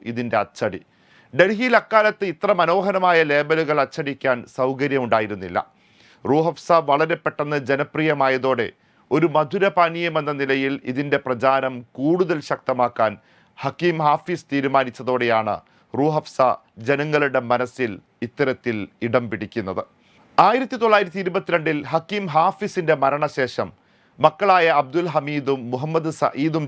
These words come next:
ചേർന്നാണ് ഹംദർദ് ലബോറട്ടറീസ് മുന്നോട്ട് കൊണ്ടുപോയത്. ആയിരത്തി തൊള്ളായിരത്തി നാൽപത്തിയേഴിലെ ഇന്ത്യ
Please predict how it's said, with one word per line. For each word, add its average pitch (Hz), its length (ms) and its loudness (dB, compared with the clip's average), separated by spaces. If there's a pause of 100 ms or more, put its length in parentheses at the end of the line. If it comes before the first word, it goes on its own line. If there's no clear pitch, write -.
ചേർന്നാണ് 117 460 0 (400)
ഹംദർദ് 160 500 0 (100)
ലബോറട്ടറീസ് 131 800 0
മുന്നോട്ട് 131 420 -4
കൊണ്ടുപോയത്. 98 520 -2 (600)
ആയിരത്തി 143 300 2
തൊള്ളായിരത്തി 151 360 0
നാൽപത്തിയേഴിലെ 135 720 -2 (100)
ഇന്ത്യ 139 240 0